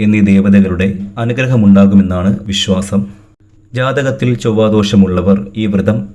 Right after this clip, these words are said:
അനുഷ്ഠിച്ചാൽ ദോഷകാഠിന്യം കുറയുന്നതാണ്. വ്രതം അനുഷ്ഠിക്കാൻ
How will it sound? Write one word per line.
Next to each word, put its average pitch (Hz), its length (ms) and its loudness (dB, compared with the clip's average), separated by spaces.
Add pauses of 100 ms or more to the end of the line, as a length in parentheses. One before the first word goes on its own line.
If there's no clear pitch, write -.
അനുഷ്ഠിച്ചാൽ 101 560 0 (280)
ദോഷകാഠിന്യം 101 760 0 (220)
കുറയുന്നതാണ്. 98 600 2 (640)
വ്രതം 127 260 -4 (180)
അനുഷ്ഠിക്കാൻ 104 540 0